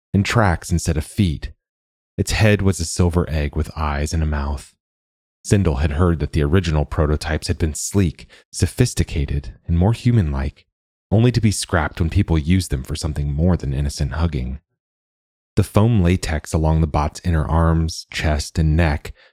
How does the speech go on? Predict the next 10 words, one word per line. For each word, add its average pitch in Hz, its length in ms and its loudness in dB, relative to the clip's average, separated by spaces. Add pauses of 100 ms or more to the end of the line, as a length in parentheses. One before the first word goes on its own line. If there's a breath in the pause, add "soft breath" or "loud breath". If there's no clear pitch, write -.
(120)
once 98 240 4
offering 78 480 2
a 78 60 2
pillowed 85 400 2
embrace, 73 680 0 (300)
now 95 180 4
hung 85 320 2
in 73 180 0
ragged 76 380 -2
ribbons. 71 540 -2